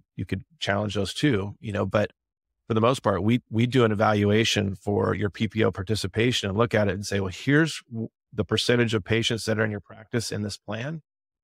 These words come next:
And here's what that plan requires you write off." And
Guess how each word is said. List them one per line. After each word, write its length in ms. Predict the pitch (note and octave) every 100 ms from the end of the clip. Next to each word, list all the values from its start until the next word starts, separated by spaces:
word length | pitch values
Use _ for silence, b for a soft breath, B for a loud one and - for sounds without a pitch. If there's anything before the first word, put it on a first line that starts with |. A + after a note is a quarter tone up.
| -
And 140 | F#2+
here's 240 | G2+ C#3 C3+
what 140 | A#2
that 200 | A2 -
plan 540 | - A2+ A2 G2+ F#2+ F#2+ _ _ _ _ _
requires 400 | G2+ G#2 A2 G2+
you 80 | G#2
write 180 | G2+ G2+
off." 340 | F#2+ F2+ - -
And 220 | C3